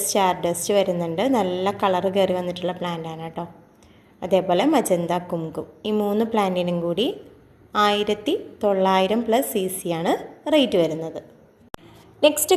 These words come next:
കോംബോ വരുന്നത് അഞ്ച് പ്ലാന്റുകളുടെ ഒരു കോംബോ സെറ്റാണ്. അതിൽ ഫ്യൂജി റെഡ് വരുന്നുണ്ട്, ബാർബി പിങ്ക്, മജന്ത കുംകും, സൂപ്പർ റെഡ്,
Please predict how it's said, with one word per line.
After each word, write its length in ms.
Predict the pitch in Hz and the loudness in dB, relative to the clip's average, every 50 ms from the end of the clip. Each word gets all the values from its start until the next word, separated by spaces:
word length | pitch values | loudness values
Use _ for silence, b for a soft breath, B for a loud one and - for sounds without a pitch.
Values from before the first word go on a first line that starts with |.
| 370 349 | 6 6
കോംബോ 260 | 311 277 254 240 247 247 | 6 6 6 6 6 6
വരുന്നത് 440 | 254 240 226 202 196 196 185 190 233 359 571 - - - - - 240 | 6 6 4 4 2 2 2 2 2 0 0 -4 -8 -16 -6 -2 0
അഞ്ച് 300 | 233 233 233 233 233 277 277 - | 2 2 2 2 2 0 2 2
പ്ലാന്റുകളുടെ 760 | 269 226 208 196 190 185 196 185 185 185 185 180 185 196 - - - | 4 4 4 4 4 4 4 4 4 4 2 2 2 2 2 2 2
ഒരു 100 | 247 226 233 - | 0 2 2 2
കോംബോ 300 | 202 190 185 180 180 185 175 180 | 2 2 2 0 -2 -2 0 0
സെറ്റാണ്. 460 | 190 180 180 - 208 185 165 170 214 339 415 - - - - _ _ - | 0 0 2 0 0 0 0 0 -2 -2 -4 -6 -14 -20 -20 _ _ -6
അതിൽ 200 | 202 196 190 185 180 185 185 185 185 | 0 2 2 4 4 2 0 0 0
ഫ്യൂജി 380 | - 202 196 196 190 - 208 202 196 | -2 0 0 0 0 2 2 4 4
റെഡ് 200 | 202 190 185 226 226 214 | 4 2 2 4 4 4
വരുന്നുണ്ട്, 540 | 190 190 180 175 175 170 170 170 160 185 277 403 - - - - - - - - 180 175 | 4 4 2 0 -2 -4 -6 -4 -4 -4 -4 -4 -6 -10 -18 -20 -20 -20 -20 -12 -6 -4
ബാർബി 420 | 190 180 180 190 170 165 190 190 190 190 | -2 -2 -2 -4 -4 -2 -2 -2 -2 -2
പിങ്ക്, 440 | - 185 180 175 175 170 160 - 208 311 - - - - - - - 214 | -2 -2 0 0 -2 -4 0 0 0 0 0 -4 -10 -16 -20 -14 -6 -4
മജന്ത 420 | 202 196 196 196 196 190 185 185 196 196 196 196 - - | -2 -2 0 2 2 2 2 2 0 0 0 -2 -4 -6
കുംകും, 400 | 185 175 170 170 165 196 240 359 - - - B B B B B B B B B - - | -4 -4 -4 -4 0 0 0 0 0 -4 -12 B B B B B B B B B -10 0
സൂപ്പർ 380 | - 240 233 226 226 - 226 226 220 208 | 2 4 4 4 4 4 4 6 6 4
റെഡ്, 340 | 196 170 - - - 196 | 0 0 -2 0 0 0